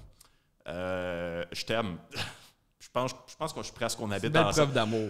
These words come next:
Speaker 1: Ouais, ben la phrase, c'est littéralement dit ça. Genre, « J'ai refusé un threesome, je t'aime, je pense, je suis comme, j'aimerais ça qu'on habite ensemble l'année prochaine. »
Speaker 2: Oh.
Speaker 1: Ça fait six ans qu'on est ensemble, ça a juste fait, genre
Speaker 2: Ben, six ans, vous n'êtes pas encore ensemble ?
Speaker 1: Ouais, ouais, exactement. On adore notre espace. En fait, si on habite ensemble, ça va être dans une maison avec deux étages. Puis, genre, si on se chicane, il peut y avoir littéralement du bois entre nous deux.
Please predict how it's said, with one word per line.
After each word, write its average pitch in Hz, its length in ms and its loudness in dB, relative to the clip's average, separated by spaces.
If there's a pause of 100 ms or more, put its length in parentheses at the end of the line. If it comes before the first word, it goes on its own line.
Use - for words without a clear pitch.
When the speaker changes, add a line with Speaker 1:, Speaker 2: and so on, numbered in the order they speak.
Speaker 1:
Ouais, 156 220 10
ben 135 100 6
la 135 120 10
phrase, 185 240 6
c'est 147 60 4
littéralement 135 320 4
dit 120 100 2
ça. 165 220 2
Genre, « 131 140 0
J'ai 113 80 -2
refusé 123 240 0
un 190 60 4
threesome, 139 440 0
je 147 100 -2
t'aime, 156 220 0
je 147 60 -4
pense, 175 200 0
je - 120 -6
suis - 160 -10
comme, 104 320 -10
j'aimerais 104 260 0
ça 147 80 2
qu'on 123 160 0
habite 101 220 0
ensemble 107 420 0
l'année 98 200 -2
prochaine. » 104 600 0
Speaker 2:
Oh. 151 420 2
Speaker 1:
Ça 123 100 0
fait 135 120 2
six 131 320 6
ans 180 140 10
qu'on 135 160 6
est 147 60 4
ensemble, 135 420 6
ça 123 80 2
a 113 60 2
juste 113 200 -2
fait, 143 180 2
genre 120 120 4
Speaker 2:
Ben, 110 40 8
six 113 220 6
ans, 339 120 6
vous 262 60 2
n'êtes 175 200 2
pas 254 100 2
encore 262 220 0
ensemble ? 294 340 0
Speaker 1:
Ouais, 175 160 6
ouais, 139 180 4
exactement. 113 440 2
On 117 80 2
adore 113 220 2
notre 110 160 -2
espace. 104 380 -2
En 95 60 -4
fait, 104 140 -4
si 110 60 -4
on 104 60 -4
habite 98 200 -4
ensemble, 104 400 -2
ça 98 80 -6
va 92 40 -4
être 92 60 -4
dans 98 80 -4
une 98 160 -4
maison 92 300 -4
avec 98 120 -6
deux 92 200 -8
étages. 98 400 -2
Puis, 101 100 -8
genre, 92 140 -2
si - 100 -2
on 98 60 -4
se - 80 -2
chicane, 107 380 -2
il 101 40 -8
peut 98 60 -2
y 95 40 0
avoir 98 140 -2
littéralement 110 640 0
du 107 160 -2
bois 104 300 -6
entre 101 140 -8
nous 92 120 -8
deux. 95 220 -14